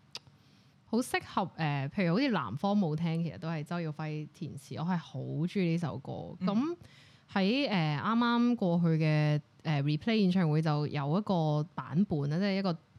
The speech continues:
Speaker 1: 即係 live 嘅版本呢，係佢無論任何時候都係好切合，就係，呃，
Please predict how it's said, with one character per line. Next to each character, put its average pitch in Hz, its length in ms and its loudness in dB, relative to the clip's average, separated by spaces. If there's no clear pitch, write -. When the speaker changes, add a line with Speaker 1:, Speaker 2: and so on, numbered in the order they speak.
Speaker 1:
即 214 80 -2
係 190 140 0
live 175 360 -2
嘅 175 140 0
版 147 300 -4
本 107 200 -6
呢， 95 80 -8
係 180 500 2
佢 262 80 0
無 220 180 4
論 175 140 4
任 180 100 2
何 160 100 2
時 160 160 -2
候 151 120 2
都 220 100 0
係 262 40 0
好 185 120 2
切 202 280 -2
合， 170 240 -2
就 147 100 -2
係， 143 360 -2
呃， 107 360 -4